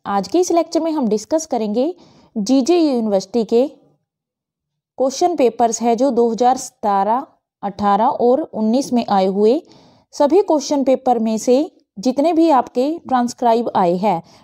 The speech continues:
ट्रांसक्राइब को कहते हैं हम फोनेटिक ट्रांसक्रिप्शन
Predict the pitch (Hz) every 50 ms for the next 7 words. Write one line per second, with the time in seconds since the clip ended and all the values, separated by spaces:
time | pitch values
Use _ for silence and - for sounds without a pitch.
0 | _ - 226 226 226 - - 240 214 214 226 226 294 311 302 302 262 240 247 269
1 | 277 277 269 262 302 320 302 - 269 226 214 208 202 233 311 320 415 427 - _
2 | _ _ _ _ _ _ _ _ _ _ _ _ _ _ _ _ _ - 247 233
3 | 233 226 - - 254 226 - - - 277 240 185 170 160